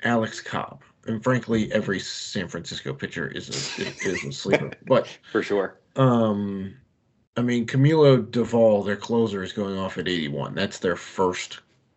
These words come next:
Speaker 1: pitcher off the board right now. Logan Webb is going off at one seventeen. But Alex Cobb is their third pitcher off the board right now since December first on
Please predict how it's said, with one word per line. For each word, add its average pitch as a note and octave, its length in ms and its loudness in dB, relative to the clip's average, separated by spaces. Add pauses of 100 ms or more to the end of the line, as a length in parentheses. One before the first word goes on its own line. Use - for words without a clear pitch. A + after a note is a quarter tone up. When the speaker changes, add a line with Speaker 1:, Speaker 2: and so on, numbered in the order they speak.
(140)
Speaker 1:
pitcher G#2 320 0
off E2 100 -6
the - 80 -6
board E2+ 320 -4
right C#2+ 180 -4
now. A#1 180 -8
Logan B2 480 8
Webb G#2 440 2 (840)
is A2 140 0
going G#2+ 260 2
off G#2 140 0
at F#2 100 -2
one F#2 200 -4
seventeen. C2+ 440 -6
But - 220 -4
Alex F3 420 4
Cobb G#2 600 -2 (240)
is A#2+ 200 -2
their A2+ 140 0
third F3 420 -4
pitcher D3 320 2
off A#2 120 -4
the G2 80 -10
board E2+ 360 -10 (600)
right C#3 280 0
now B2+ 220 2
since G#2+ 260 -8
December A#2 380 -4
first A2 300 -4
on F#2+ 160 -8